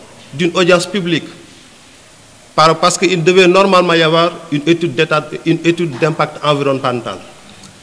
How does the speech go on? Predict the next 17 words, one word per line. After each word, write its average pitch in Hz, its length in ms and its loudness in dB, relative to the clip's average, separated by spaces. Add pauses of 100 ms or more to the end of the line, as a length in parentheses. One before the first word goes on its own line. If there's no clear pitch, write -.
Cette 190 320 -2
étude, 220 240 -2 (760)
euh, 151 220 2 (260)
d'impact 202 540 2
environnemental 170 680 2
a 156 120 0
été 151 220 0
bougée, 156 320 -2
a 151 120 2
été 143 200 -2
torpillée. 151 600 -2 (140)
Pourquoi ? 160 400 2 (540)
Parce 170 180 0
que 175 240 2 (360)
l'un 220 280 6
des 190 300 6
éléments 170 320 2